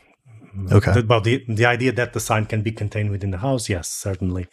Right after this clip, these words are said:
Speaker 2: but not the term intercepted, if I never seen it.
Speaker 1: Okay. And yeah, in terms of giving that some sort of special significance, where sometimes in modern astrology, like, an intercepted house or sign is, they
Speaker 2: Mm-hmm.
Speaker 1: try to come up with a, a reas-, a rationale or, like, a
Speaker 2: Yeah,
Speaker 1: meaning to
Speaker 2: yeah.
Speaker 1: that.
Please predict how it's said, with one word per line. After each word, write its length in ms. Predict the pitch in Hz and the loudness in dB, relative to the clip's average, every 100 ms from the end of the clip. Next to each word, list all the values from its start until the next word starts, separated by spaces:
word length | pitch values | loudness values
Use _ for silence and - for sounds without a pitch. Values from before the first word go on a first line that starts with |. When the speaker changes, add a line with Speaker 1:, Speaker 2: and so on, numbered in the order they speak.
| - _ _ _ | -20 _ _ _
Speaker 2:
but 180 | 104 - - | -6 -4 2
not 340 | 110 113 113 | 4 4 2
the 60 | 110 | -2
term 300 | 113 110 104 | 2 2 2
intercepted, 540 | 95 95 - 95 98 - _ _ - | -2 -4 -4 -4 -6 -8 _ _ -6
if 380 | 107 - - _ _ _ _ - | -6 -6 -20 _ _ _ _ 0
I 80 | |
never 240 | 107 104 101 | 2 2 2
seen 240 | - 104 | 0 0
it. 220 | 87 - - _ _ _ _ | -2 -6 -14 _ _ _ _
Speaker 1:
Okay. 340 | 107 107 73 95 | 4 4 4 4
And 180 | 95 95 | 4 6
yeah, 180 | 95 87 | 4 4
in 80 | |
terms 260 | 87 90 85 | 0 2 0
of 120 | 85 | 0
giving 240 | 87 82 82 | 2 2 2
that 160 | - | 0
some 180 | - 85 | 0 0
sort 180 | - 85 | 0 0
of 60 | |
special 640 | 82 - 80 - 82 82 - | 0 0 0 2 2 2 0
significance, 920 | - 92 80 - - 85 92 - - | -2 0 0 2 2 0 0 -2 -2
where 540 | 90 85 85 80 - | 2 2 2 0 -2
sometimes 380 | - 98 87 85 | 2 2 4 2
in 80 | 82 | 4
modern 320 | 85 82 85 | 4 4 4
astrology, 640 | 85 - - 82 80 82 82 | 2 0 2 2 2 0 0
like, 140 | 82 | 0
an 80 | 82 | 0
intercepted 600 | 87 87 87 - - 80 | 0 -2 -2 -4 -4 -4
house 400 | - 87 87 - | 0 0 0 0
or 80 | 90 | 0
sign 440 | - 87 85 85 | 2 2 2 2
is, 320 | 85 92 - - _ _ _ _ - | 0 0 -4 -10 _ _ _ _ -4
they 60 | 107 | 0
Speaker 2:
Mm-hmm. 80 | 87 | 2
Speaker 1:
try 140 | - | 2
to 100 | 82 | 0
come 200 | - 92 | 2 2
up 140 | 73 | 2
with 160 | 90 - | 2 2
a, 220 | 85 80 | 2 2
a 100 | 98 87 | 2 2
reas-, 280 | 87 85 | 2 2
a 240 | - 85 82 | 2 2 4
rationale 640 | 92 82 - 101 90 90 | 4 2 2 4 6 6
or, 160 | 82 82 | 6 4
like, 160 | 80 | 0
a 100 | - | 0
Speaker 2:
Yeah, 180 | 92 82 | 0 4
Speaker 1:
meaning 320 | 98 107 92 82 | 6 8 6 4
to 80 | |
Speaker 2:
yeah. 60 | 92 | 4
Speaker 1:
that. 260 | 95 113 | 6 4